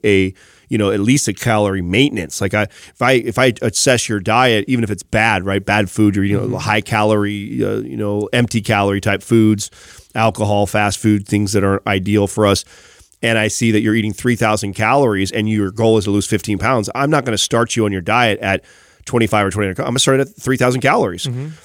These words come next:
Speaker 1: But I'm gonna just change around the foods that you're eating. I'm gonna give you more nutrient dense foods,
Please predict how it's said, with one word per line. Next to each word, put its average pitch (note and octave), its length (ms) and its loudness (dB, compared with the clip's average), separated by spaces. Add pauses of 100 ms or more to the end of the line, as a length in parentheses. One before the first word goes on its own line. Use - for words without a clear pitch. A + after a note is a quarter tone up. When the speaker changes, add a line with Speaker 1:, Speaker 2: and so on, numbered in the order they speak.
Speaker 1:
But C#3+ 120 4
I'm C#3 60 4
gonna C3+ 140 4
just A#2+ 280 -2
change C#3 400 2
around A#2 240 2
the G2+ 60 -4
foods C#3+ 320 6
that G#2+ 160 0
you're G2 120 -2
eating. F#2+ 180 -4
I'm G#2 60 4
gonna A2 420 0
give A#2+ 180 2
you A2+ 240 0
more B2 280 2
nutrient B2 680 2
dense A2+ 300 0
foods, B2+ 520 2